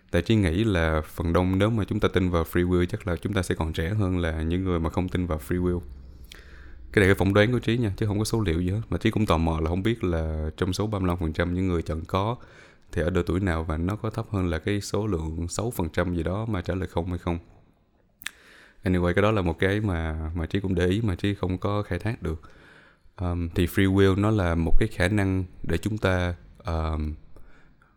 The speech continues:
không hẳn là khả năng, nó là, free will được diễn tả là, ờ, cái sự, ờm, tự do của chúng ta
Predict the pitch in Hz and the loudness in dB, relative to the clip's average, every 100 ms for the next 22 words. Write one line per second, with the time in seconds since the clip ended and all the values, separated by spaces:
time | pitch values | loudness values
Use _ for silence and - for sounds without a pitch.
0 | _ - 104 95 87 117 - 101 110 101 | _ -4 -2 -2 -2 -4 -2 -2 0 0
1 | 110 131 110 87 82 82 82 - - - | 0 0 0 0 -2 -4 -6 -12 -20 -20
2 | - 123 - - 110 104 104 98 80 90 | -20 -20 -18 0 2 4 2 0 -2 -2
3 | 104 92 85 104 107 87 80 78 - - | -2 -2 -2 -2 0 0 -2 -6 -14 -20
4 | - _ - 85 80 78 78 110 - 78 | -20 _ -4 -2 -2 -4 -2 -4 0 0
5 | 78 80 85 - - _ _ _ _ _ | 0 -4 -6 -14 -20 _ _ _ _ _
6 | - - 87 80 82 - 80 92 98 95 | -18 -8 -4 -4 -2 0 2 2 2 2
7 | - 104 113 104 95 | 0 -2 0 0 0